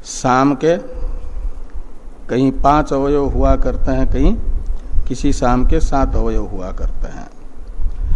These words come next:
उन सब अवयवों के साम के अलग-अलग नाम हुआ करते हैं। उनमें एक नाम विशेष है उद्गीत।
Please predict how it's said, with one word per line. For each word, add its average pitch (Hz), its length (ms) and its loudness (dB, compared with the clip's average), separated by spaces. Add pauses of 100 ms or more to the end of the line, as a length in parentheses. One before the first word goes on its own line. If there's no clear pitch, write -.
(180)
उन 170 260 6
सब 170 380 2
अवयवों 143 540 4
के 156 220 4
साम 131 440 4
के 131 260 -2 (840)
अलग-अलग 143 500 2
नाम 139 320 6
हुआ 110 300 6
करते - 380 4
हैं। - 220 -2 (920)
उनमें 156 440 2 (760)
एक 151 240 0
नाम 143 280 2
विशेष 139 460 0
है 156 140 -2 (100)
उद्गीत। 123 640 -2